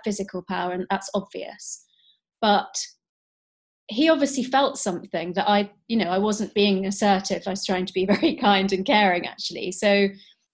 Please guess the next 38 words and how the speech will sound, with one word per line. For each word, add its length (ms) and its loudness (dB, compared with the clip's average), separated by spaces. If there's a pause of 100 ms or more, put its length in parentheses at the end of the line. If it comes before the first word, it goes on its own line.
(840)
I 100 0
think 300 0
it's 180 -2
something 520 0
that 400 0 (460)
if 240 2
you 160 2
understand 640 -2
about 220 -6
neuroplasticity, 1000 -4
which 140 -10
is 100 -8
how 240 -2
much 240 -2
you 120 -6
can 180 -6
change 400 0
your 140 -10
brain, 440 -16 (580)
and 180 2
you 100 0
have 160 0
the 80 -8
desire 400 -2
to 140 -8
do 140 -2
the 100 -6
hard 280 0
work 300 -2
to 100 -10
go 180 -2
through 280 -2
that 200 -8
change, 600 -12 (680)
and 340 2
you 240 -4
appreciate 760 -2
that 160 -2